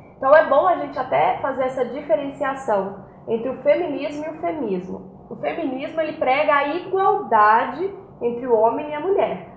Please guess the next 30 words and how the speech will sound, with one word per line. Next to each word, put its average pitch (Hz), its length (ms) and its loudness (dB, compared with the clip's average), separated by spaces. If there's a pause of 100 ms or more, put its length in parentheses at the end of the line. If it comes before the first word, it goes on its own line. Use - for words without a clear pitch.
(140)
O 311 140 -2 (120)
feminismo 320 1040 -2
se, - 480 -10 (400)
é, 208 400 4 (380)
é - 40 -4
o 240 60 0
contrário 320 600 6
do 233 60 -2
machismo, 196 580 -6
né? 220 300 -4 (120)
Prega 247 300 4
a 269 60 0
superioridade 311 1000 4
da 247 80 2
mulher 233 380 2
perante 247 380 -2
ao 311 120 0
homem. 190 320 0 (440)
Então, 302 320 2
acho - 140 0
que 269 60 -2
as 262 100 -2
pessoas 285 280 -4
têm 320 120 -6
que 339 80 -6
entender 415 400 2
um 302 80 -2
pouco 262 260 4
desse 247 260 0
conceito 254 800 -2